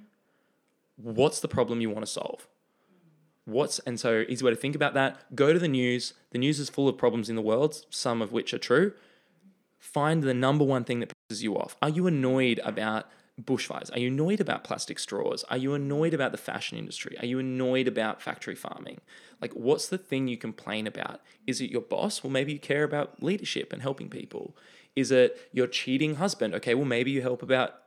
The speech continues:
help people who are recovering from adulterous relationships, you know? Whatever annoys you,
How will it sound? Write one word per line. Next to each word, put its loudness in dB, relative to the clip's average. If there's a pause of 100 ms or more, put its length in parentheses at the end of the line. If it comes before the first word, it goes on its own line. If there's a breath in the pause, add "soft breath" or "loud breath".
help -4
people 0
who -2
are -2
recovering -2
from -6 (260 loud breath)
adulterous 0
relationships, -2
you -8
know? 0 (400 loud breath)
Whatever 2
annoys -2
you, -12